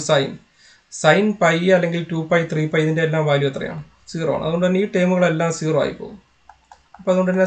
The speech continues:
sin ടേമുകളുടെ എല്ലാം value zero ആണ്. അപ്പൊ ഇനി നിങ്ങൾ ഇതിനെ ഒന്ന് റീഅറേഞ്ച് ചെയ്താൽ മതി. pi square right സൈഡിൽ pi square by three. അപ്പൊ നിങ്ങൾ ലെഫ്റ്റ് സൈഡിലേക്ക് കൊണ്ടുവന്നാൽ pi square minus pi square by three ആണ്. അപ്പൊ നമുക്ക് അതിന് എത്ര കിട്ടും? two pi square by three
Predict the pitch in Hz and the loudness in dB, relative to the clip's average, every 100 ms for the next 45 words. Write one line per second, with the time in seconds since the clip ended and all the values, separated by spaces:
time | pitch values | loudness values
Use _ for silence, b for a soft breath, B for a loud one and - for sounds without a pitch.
0 | 180 170 175 180 180 175 170 165 160 156 | 2 0 0 0 0 0 0 0 0 0
1 | 156 151 147 139 131 156 190 202 220 208 | 0 -2 -2 -2 0 -2 -2 0 0 2
2 | 214 208 202 190 190 185 190 180 156 135 | 2 2 2 2 2 4 2 0 0 -2
3 | - - b b b b 160 170 170 185 | -6 -18 b b b b 0 0 0 2
4 | 185 190 170 170 - 180 185 165 160 156 | 2 4 2 0 0 -2 0 0 -2 0
5 | 175 160 170 - 135 123 - - - 160 | -2 2 0 0 -4 -6 -16 -14 -6 -2
6 | 160 165 165 156 156 - 165 165 165 156 | 0 0 0 0 0 0 0 0 0 0
7 | 151 160 185 156 143 - 165 151 147 156 | 0 0 -2 -2 -4 -4 -2 0 0 0
8 | 185 - 156 151 - 160 147 147 147 143 | -2 -2 -2 -2 -2 -2 0 -2 -2 0
9 | 143 147 269 - B B B - 151 151 | 0 0 -4 -12 B B B -4 -2 0
10 | 151 147 147 139 - - - - - - | 0 0 0 -2 -4 -10 -14 -20 -20 -8
11 | 190 208 202 160 151 - 175 151 151 180 | -2 0 2 2 2 -2 -2 0 0 -2
12 | - - - - - - - 156 143 | -4 -14 -20 -20 -20 -20 -8 -4 -4